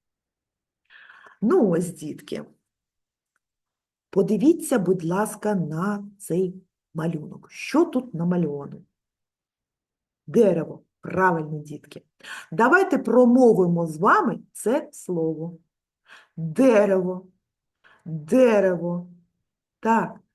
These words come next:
найперший звук, який ми чуємо, це звук Д. Так? Дерево. І давайте з вами роздивимось ці малюночки. Знайдіть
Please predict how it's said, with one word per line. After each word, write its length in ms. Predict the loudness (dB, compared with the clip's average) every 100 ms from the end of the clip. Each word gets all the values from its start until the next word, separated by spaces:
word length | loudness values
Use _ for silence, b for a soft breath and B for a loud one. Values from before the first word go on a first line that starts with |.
| -8
найперший 800 | -2 0 0 2 2 0 -4 -6
звук, 480 | -4 0 6 6 6
який 340 | 0 0 0
ми 200 | 2 0
чуємо, 640 | -2 -4 -2 0 -4 -8 -14
це 300 | -4 -2 -2
звук 500 | -2 2 0 0 -16 _ -4
Д. 320 | -2 2 0 -2 -12 0
Так? 400 | 0 0 -6 _ -10
Дерево. 800 | -2 2 4 2 0 -2 -10 -12 B B -6
І 120 | -2
давайте 520 | 0 2 2 2 0
з 120 | -2 0
вами 420 | 2 2 2 -4
роздивимось 760 | -6 -4 -4 -2 -2 -2 -6 _ _ _ _
ці 420 | -12 -6 -6 -6 -2
малюночки. 1000 | 0 2 2 0 -2 -4 -12 -14 -16 -16 _ _ _ _ _ _ b b -8
Знайдіть 1000 | -4 0 0 2 0 -2 -4 -8 -14